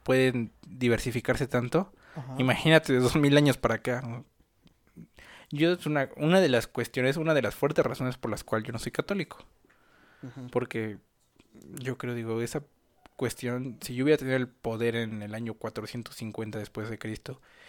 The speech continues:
Speaker 1: y hubiera dominado, pues, la historia al menos de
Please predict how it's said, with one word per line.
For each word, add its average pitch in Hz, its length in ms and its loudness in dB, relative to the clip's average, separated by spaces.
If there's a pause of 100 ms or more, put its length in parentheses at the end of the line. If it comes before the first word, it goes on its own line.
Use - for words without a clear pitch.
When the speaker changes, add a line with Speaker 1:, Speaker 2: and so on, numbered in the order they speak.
(160)
Speaker 1:
y - 60 -2
hubiera 123 160 4
dominado, 110 880 -2 (400)
pues, 135 120 -12
la 127 80 -4
historia 135 340 0
al 123 80 -2
menos 120 340 -2
de 104 380 -6